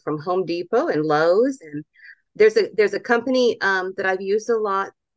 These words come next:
with cedar beds called, they're, it's, it looks like it's Greens, but it's, they pronounce it Greenes, G R E N N E S. And they make cedar bed kits. Um, and they, uh,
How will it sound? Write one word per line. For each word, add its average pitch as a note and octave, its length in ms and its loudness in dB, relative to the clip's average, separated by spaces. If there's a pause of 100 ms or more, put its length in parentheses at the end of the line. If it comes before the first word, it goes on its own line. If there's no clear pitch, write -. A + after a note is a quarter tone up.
with F#3 160 -6
cedar C4+ 360 0
beds E3 560 -2
called, E3 380 -4
they're, - 180 -2 (200)
it's, - 280 -10 (260)
it F#3 140 -2
looks B3+ 200 -2
like A#3 140 0
it's D3 160 -4
Greens, F#3 540 0
but E3 120 0
it's, C3 160 -4
they E3 140 0
pronounce F3+ 360 -2
it - 180 -6
Greenes, G3+ 720 -2 (540)
G F#3+ 260 -6
R F#3 320 2
E F#3+ 480 -2 (240)
N F3 240 -2
N F3+ 320 -4
E E3+ 200 -4
S. F3+ 420 -4 (1000)
And F#3+ 200 0
they G3+ 120 2
make G3+ 360 0 (560)
cedar A3 300 0
bed D#3+ 280 0
kits. - 640 -6 (1080)
Um, D#3+ 540 -6 (100)
and F3 280 -4
they, F3+ 580 0
uh, D#3 340 -4